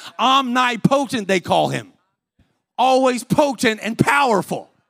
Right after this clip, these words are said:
I've been with him. It should reflect, shouldn't it? Not bad for a guy that got kicked out of Bible school 'cause he cussed too much.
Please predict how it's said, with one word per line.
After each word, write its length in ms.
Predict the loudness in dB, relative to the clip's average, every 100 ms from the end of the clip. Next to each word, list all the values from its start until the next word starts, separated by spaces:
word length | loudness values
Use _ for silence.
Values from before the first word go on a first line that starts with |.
| _ _ _ _ _ _ _
I've 260 | -6 -4 -2
been 240 | 0 0
with 200 | 0 0
him. 340 | 0 -2 -4 -14 _ _ _ _ _ _ _ _ _ _ _
It 120 | -16 -8
should 220 | -4 -2
reflect, 600 | -2 -4 -4 -4 -4 -8 _ _ _ _ _ _ _ _ _ _ _
shouldn't 380 | -10 -6 -4 -4
it? 140 | -8 -12 -20 _ _ _ _ _ _ -8
Not 200 | -6 -2
bad 240 | 0 -2
for 120 | -4
a 40 | -4
guy 160 | -2
that 80 | 0
got 160 | -2 -4
kicked 180 | -6 -4
out 140 | -4
of 60 | -2
Bible 280 | -2 -2
school 240 | -2 -2 -4
'cause 160 | -2
he 80 | -6
cussed 320 | -4 -6 -4
too 100 | -6
much. 460 | -4 -4 -6 -10 -12